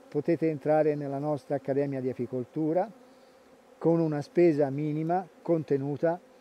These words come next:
avrete tutto il supporto, tutte, eh, da parte mia e da parte di una formazione video, video che potrete vedere in modo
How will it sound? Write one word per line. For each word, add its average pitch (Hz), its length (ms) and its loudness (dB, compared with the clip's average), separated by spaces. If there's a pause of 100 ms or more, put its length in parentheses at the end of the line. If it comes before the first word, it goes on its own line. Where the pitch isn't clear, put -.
(380)
avrete 147 440 0 (100)
tutto 196 300 -2
il 151 120 2
supporto, 160 680 0
tutte, 147 640 -4
eh, 127 680 -6
da 120 100 -8
parte 131 340 -6
mia 196 480 -2
e 151 120 -4
da 147 140 -2
parte 170 440 2
di 147 140 -2
una 170 240 0
formazione 147 680 -2
video, 143 320 -2 (140)
video 151 500 -2
che 135 120 -8
potrete 139 480 -4
vedere 131 460 -4 (380)
in 139 160 -4
modo 139 320 -4